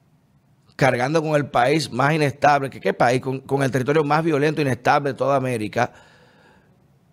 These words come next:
Y quieren que nosotros entonces nos hagamos cargo de eso. Cuando ni ustedes mismos se atreven. No, que todo el mundo entraba ahí, ha tenido que salir corriendo porque no se puede hacer nada. Como dije, ni el covid entra ahí.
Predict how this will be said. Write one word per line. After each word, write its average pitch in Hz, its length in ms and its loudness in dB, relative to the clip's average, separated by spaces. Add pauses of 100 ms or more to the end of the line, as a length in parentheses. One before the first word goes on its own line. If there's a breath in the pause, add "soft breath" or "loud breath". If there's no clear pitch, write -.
(140)
Y 139 100 0
quieren 147 280 0
que 160 80 0
nosotros 151 180 0
entonces 151 240 0
nos 143 80 2
hagamos 143 260 0
cargo 151 280 2
de 143 100 4
eso. - 260 -4 (1080)
Cuando 131 220 0
ni 131 80 -2
ustedes 147 200 0
mismos 160 200 0
se 156 40 0
atreven. 120 520 -6
No, 101 720 -2
que 113 100 0
todo 131 100 2
el 160 40 2
mundo 180 120 2
entraba 156 280 2
ahí, 156 120 2
ha 147 80 0
tenido 147 160 -2
que 156 80 0
salir 143 220 0
corriendo 147 280 0
porque 131 140 -4
no 139 100 -2
se 151 100 0
puede 147 120 2
hacer 143 200 -2
nada. 135 400 -2
Como 113 220 -6
dije, 143 180 2
ni 135 140 -4
el 131 140 -2
covid 156 280 2
entra 147 200 0
ahí. 113 180 -2